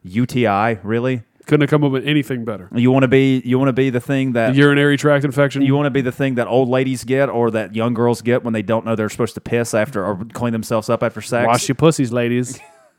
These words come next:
Speaker 1: Yeah, there we go. Let's just finish on that soundbite.
Speaker 2: Woo! <laughs> Fucking clip it.
Speaker 1: All right, that's it for, uh, this week's show. That was the Foul Story. So that was
Speaker 2: I enjoyed that.
Speaker 1: That was a little different. I thought that'd be kinda fun.
Speaker 2: That
Speaker 1: So,
Speaker 2: was fun. I liked that.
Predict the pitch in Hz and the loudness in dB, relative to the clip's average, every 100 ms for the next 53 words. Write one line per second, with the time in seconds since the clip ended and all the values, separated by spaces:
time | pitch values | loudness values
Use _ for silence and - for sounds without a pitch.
0 | _ _ _ _ _ _ _ _ _ - | _ _ _ _ _ _ _ _ _ -20
1 | _ _ _ 98 107 113 92 90 127 - | _ _ _ -4 -2 -2 -2 0 2 0
2 | 135 135 120 110 113 107 - - 87 85 | -2 0 -2 -2 -4 -4 -8 -10 -10 -8
3 | 87 - - 539 466 349 302 262 196 208 | -10 0 8 10 10 6 4 -2 -6 -10
4 | - _ _ - - - - - 233 160 | -14 _ _ -14 -12 -10 0 4 4 4
5 | - - 220 220 - 127 131 113 104 143 | -2 -10 -12 -12 -2 4 6 4 2 0
6 | 147 143 143 135 127 120 117 107 101 - | 2 0 0 -2 2 4 2 2 -2 -8
7 | 127 123 127 117 - 117 110 131 131 123 | -8 -6 -6 -6 -4 -2 0 -2 -2 -4
8 | - - _ - 107 117 120 - 156 185 | -6 -14 _ -14 -6 0 0 -2 -4 -2
9 | 85 - 107 92 104 107 113 233 170 127 | -4 -6 -4 -2 -2 -2 2 4 4 2
10 | 123 131 190 135 131 160 139 147 - 151 | 2 0 0 2 6 6 6 2 2 -2
11 | 117 - 110 107 101 98 98 90 92 78 | -2 -2 -2 -2 -2 -4 -8 -6 -8 -6
12 | 240 240 175 - 113 110 123 110 90 92 | 2 4 4 4 0 0 -2 -4 -8 -12